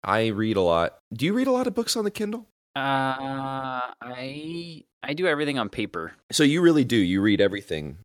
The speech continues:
Speaker 1: a physical copy. So when you do Bookworm, you're never reading a Kindle edition.
Speaker 2: Yeah, exactly. I, I got into ebooks for maybe three or four books, and I, I just didn't, it just didn't seem right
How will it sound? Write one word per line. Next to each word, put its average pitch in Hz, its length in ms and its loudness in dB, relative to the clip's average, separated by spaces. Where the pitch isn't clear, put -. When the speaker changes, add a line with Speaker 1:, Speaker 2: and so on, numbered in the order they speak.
Speaker 1:
a 95 120 -2
physical 80 300 -6
copy. - 420 -6
So - 160 0
when 104 100 2
you 101 80 -2
do 92 140 0
Bookworm, 73 580 -2
you're 92 220 0
never 85 280 -2
reading 80 220 -4
a 76 40 -8
Kindle 78 340 -4
edition. 69 380 -8
Speaker 2:
Yeah, 101 360 -6
exactly. 104 600 -2
I, 147 560 -4
I 123 140 -2
got 143 220 0
into 165 920 -2
ebooks 139 840 -4
for 120 880 -2
maybe 120 180 -2
three 131 220 -2
or 120 60 0
four 113 180 0
books, 101 640 -2
and 101 600 -4
I, 110 120 -8
I 127 120 0
just 131 240 -6
didn't, 143 260 -6
it 139 80 -8
just 220 160 -4
didn't 220 180 0
seem 113 320 0
right 87 220 -6